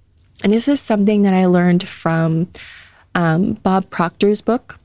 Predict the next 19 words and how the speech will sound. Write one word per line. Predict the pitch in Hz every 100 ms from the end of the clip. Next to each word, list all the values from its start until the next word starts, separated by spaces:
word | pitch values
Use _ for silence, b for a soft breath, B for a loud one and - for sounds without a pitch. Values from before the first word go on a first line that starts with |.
| _ _ _ _ _ _ _ -
called | 196 190 180
Change | - 196 185
Your | 190
Life, | 175 180
Change | - 190 180
Your | 170
Paradigm. | 180 170 190 254 - _ _ _ _ _ _ _ _ _ _ _ _ _ -
Actually, | 180 - 190
it's | - -
Change | - 180
Your | 190
Paradigm, | 180 170 160 175
Change, | - 175 180
Change | - 180
Your | 180
Life, | 165 170 220
but | 156 -
same | 254 240
thing. | - 190